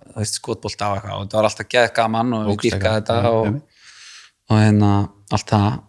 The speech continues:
Speaker 1: en, en það var aldrei neitt, það var aldrei bóklegt eitthvað bara, heyrðu,
Speaker 2: Nei.
Speaker 1: svo
Speaker 2: Nei.
Speaker 1: þetta er, hérna,
Speaker 2: Nei.
Speaker 1: mætti alveg vera eitthvað, einhver smá bókleg
Speaker 2: Já.
Speaker 1: hluti, sko.
Speaker 2: Já.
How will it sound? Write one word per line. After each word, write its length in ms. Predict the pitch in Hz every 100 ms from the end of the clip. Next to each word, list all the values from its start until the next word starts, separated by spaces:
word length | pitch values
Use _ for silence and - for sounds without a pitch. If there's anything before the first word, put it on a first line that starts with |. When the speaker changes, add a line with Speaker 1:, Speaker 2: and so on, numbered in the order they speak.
| 110
Speaker 1:
en, 200 | 110 113 - _ _ _ -
en 80 | 117
það 160 | 143 135
var 160 | 143
aldrei 500 | 170 208 196 - 170 165
neitt, 420 | 185 - - - _ _ _ _ _ _ -
það 80 | 139
var 140 | 165
aldrei 420 | 196 262 - 135
bóklegt 460 | 123 190 190 120 -
eitthvað 340 | 160 160 135
bara, 160 | 123 120
heyrðu, 240 | 143 131
Speaker 2:
Nei. 160 | 127 113 - - - _ _ _ _
Speaker 1:
svo 220 | - 160 160
Speaker 2:
Nei. 240 | 143 -
Speaker 1:
þetta 380 | 160 160 160 151
er, 60 | - 139
hérna, 260 | 131 98 - _
Speaker 2:
Nei. 120 | 127 175 - _ _
Speaker 1:
mætti 300 | - - -
alveg 200 | 208 151
vera 260 | 156 208 151
eitthvað, 460 | - 95 90 90 -
einhver 240 | 104 104
smá 80 | 123 147
bókleg 400 | 143 160 185 120
Speaker 2:
Já. 120 | 131 - -
Speaker 1:
hluti, 500 | - 165 277 - -
sko. 160 | - 87
Speaker 2:
Já. 180 | 101